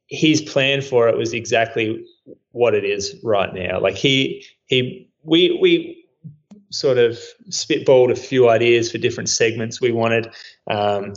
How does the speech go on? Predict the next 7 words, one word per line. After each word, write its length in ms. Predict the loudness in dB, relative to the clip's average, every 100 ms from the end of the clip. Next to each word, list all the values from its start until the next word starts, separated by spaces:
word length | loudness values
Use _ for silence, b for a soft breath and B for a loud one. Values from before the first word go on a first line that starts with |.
| -16 -20 _ _ _ -2
initially, 800 | 0 2 2 4 4 4 2 -2
I 340 | 2 4 4
was 340 | 2 0 -4 -16 _ _ _ -8
very 340 | 2 4 4
focused. 540 | 4 0 0 -2 -4 2
Oh, 160 | 4
well, 140 | 6